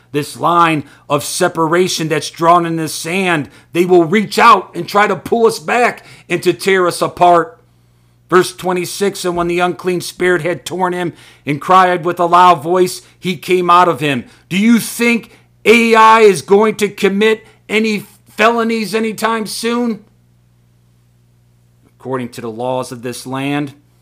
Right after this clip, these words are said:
anonymously, at Legendary E-, Energy on Twitter had posted a video that was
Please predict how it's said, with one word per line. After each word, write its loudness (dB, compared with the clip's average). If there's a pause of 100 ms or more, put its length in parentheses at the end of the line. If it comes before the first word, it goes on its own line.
(320)
anonymously, -6 (1400)
at -8
Legendary -4
E-, -12 (140)
Energy -6 (140)
on -6
Twitter -4 (440)
had -14
posted -6
a -4
video -4
that -8
was -10